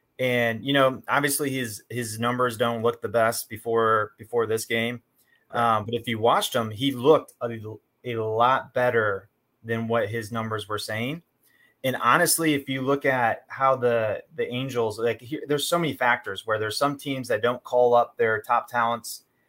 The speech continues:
Speaker 1: right away. They wanna leave them in the minors. But I think the Angels were in a position where,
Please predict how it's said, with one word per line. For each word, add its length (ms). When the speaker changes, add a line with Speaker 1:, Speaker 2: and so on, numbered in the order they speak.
Speaker 1:
right 180
away. 540
They 100
wanna 200
leave 160
them 100
in 80
the 80
minors. 600
But 80
I 80
think 200
the 100
Angels 420
were 160
in 80
a 60
position 560
where, 440